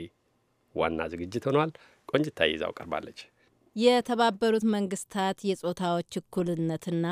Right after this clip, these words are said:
Speaker 2: የሴቶች አቅም ግንባታ ክፍል ዩኤን ዊመን የሚባለው የድርጅቱ የሴቶች ጉዳይ ቢሮ ማለት ነው። በኢቦላ ወረርሽኝ በተጠቁት ሀገሮች በቫይረሱ ከታመሙት ሰዎች መካከል ሀምሳ አምስት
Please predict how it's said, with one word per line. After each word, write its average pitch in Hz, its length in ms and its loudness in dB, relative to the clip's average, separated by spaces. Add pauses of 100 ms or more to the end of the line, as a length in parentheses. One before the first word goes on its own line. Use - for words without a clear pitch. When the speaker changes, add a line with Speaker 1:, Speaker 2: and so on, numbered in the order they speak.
(140)
Speaker 2:
የሴቶች 175 640 -2 (180)
አቅም 156 420 0
ግንባታ 160 540 0 (200)
ክፍል 269 320 0 (420)
ዩኤን 190 540 0
ዊመን 180 400 2
የሚባለው 147 580 0
የድርጅቱ 156 760 -2
የሴቶች 143 560 -4
ጉዳይ 139 560 -4
ቢሮ 147 240 0 (100)
ማለት 147 340 -2
ነው። 285 160 6 (680)
በኢቦላ 240 540 6 (100)
ወረርሽኝ 208 520 4
በተጠቁት 175 640 -2
ሀገሮች 185 540 4
በቫይረሱ 190 640 6
ከታመሙት 175 720 4
ሰዎች 175 500 4
መካከል 214 600 2
ሀምሳ 202 300 2 (100)
አምስት 190 400 4